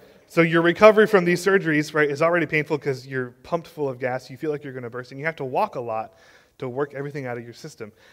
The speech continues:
And walking hurts because they've been cutting inside you. I mean, it's just painful, and it's not pleasant. And it's not pleasant for the people around you either because <laughs> all that gas is, it's just bad.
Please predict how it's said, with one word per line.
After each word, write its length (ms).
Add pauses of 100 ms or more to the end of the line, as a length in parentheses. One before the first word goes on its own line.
And 200
walking 320
hurts 180
because 280
they've 160
been 180
cutting 300
inside 360
you. 140
I 100
mean, 180
it's 140
just 200
painful, 520
and 140
it's 160
not 180
pleasant. 340 (440)
And 100
it's 140
not 160
pleasant 240
for 80
the 80
people 240
around 260
you 180
either 280
because 320
<laughs> 40
all 100
that 220
gas 260
is, 140
it's 140
just 180
bad. 340